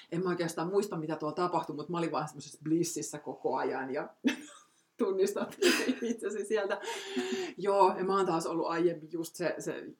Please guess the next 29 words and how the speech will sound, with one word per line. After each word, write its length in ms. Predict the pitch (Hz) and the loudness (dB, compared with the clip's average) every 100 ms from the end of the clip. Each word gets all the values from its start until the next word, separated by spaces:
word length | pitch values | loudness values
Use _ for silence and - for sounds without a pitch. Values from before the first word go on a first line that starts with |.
| 170 | -4
järkisuorittaja-ihminen, 1500 | 175 175 170 170 - 180 165 170 - 170 160 165 165 165 160 | -2 -2 -2 -4 0 0 0 -2 -2 0 2 0 -2 -4 -2
niin 100 | 165 | -4
sit 100 | 175 | -8
kun 140 | - | -8
mun 60 | 160 | -4
on 100 | 156 | -4
pitänyt 320 | - 156 156 - | -4 -4 -4 0
avautua 440 | 180 175 156 147 | 0 2 0 -4
sille 300 | - 160 156 | -6 -4 -2
omalle 300 | 156 156 151 | -2 -2 -2
tunnekokemukselle, 880 | 156 170 151 151 151 151 151 156 165 | -2 -4 -4 -4 -6 -6 -8 -6 -6
niin 120 | 160 | -4
mä 60 | 165 | -6
oon 80 | 170 | 2
pudonnut 320 | 185 185 190 | 4 6 4
kokonaan 420 | 214 196 185 156 | 2 4 2 2
jotenkin 340 | 151 151 151 160 | 0 0 -4 -6
sit 200 | 170 160 | -6 -6
sinne, 280 | 147 143 151 - _ - - | -8 -10 -12 -16 _ -20 -20
siihen 240 | - 165 160 | -2 -2 2
tunnepuolelle, 840 | 170 156 156 - 151 151 139 139 | 0 2 -2 -4 -8 -8 -6 -6
että, 180 | 147 147 | -6 -6
että 140 | 151 160 | -2 0
jotenkin 300 | 156 156 156 | 0 -2 -2
ne 60 | |
äärilaidat 520 | 156 151 151 139 170 - | -2 -2 -4 -4 -6 -8
on 100 | - | -10
pitänyt 360 | 151 151 160 | -6 -6 -6
käydä 220 | - - | -8 -10